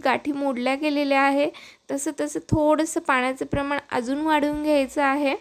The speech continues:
इथे दोन वाटी गव्हाचं पीठ घेतलेलं होतं, तर तीन वाटी मी पाणी घातलेलं आहे. जे आपण बटाट्याचं सारण बनवलेलं होतं ते यात टाकून घ्यायचं आहे आणि व्यवस्थित सर्व मिक्स करून घ्यायचं आहे पुन्हा.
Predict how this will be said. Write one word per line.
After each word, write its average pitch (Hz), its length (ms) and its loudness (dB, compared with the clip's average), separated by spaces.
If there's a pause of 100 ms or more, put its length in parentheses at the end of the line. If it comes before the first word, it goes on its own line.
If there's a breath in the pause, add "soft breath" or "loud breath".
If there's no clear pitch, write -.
(560 loud breath)
इथे 320 260 0
दोन 285 360 4
वाटी 302 440 0 (500 soft breath)
गव्हाचं 277 480 2
पीठ 302 220 -4
घेतलेलं 277 460 2
होतं, 294 300 2
तर 285 120 -2 (160)
तीन 339 200 2
वाटी 330 260 0
मी 320 120 -2
पाणी 277 340 0
घातलेलं 285 460 0
आहे. 294 400 2 (440 loud breath)
जे 233 160 -2
आपण 294 320 0
बटाट्याचं 269 540 0
सारण 269 460 0
बनवलेलं 262 500 0
होतं 269 380 0 (500 loud breath)
ते 302 100 0
यात 294 240 2 (160)
टाकून 277 380 -2
घ्यायचं 269 400 2
आहे 233 320 0 (1500)
आणि 262 200 -4
व्यवस्थित 269 580 2
सर्व 294 340 0
मिक्स 277 340 -6
करून 262 340 -2
घ्यायचं 233 380 0
आहे 233 180 -2
पुन्हा. 220 400 -4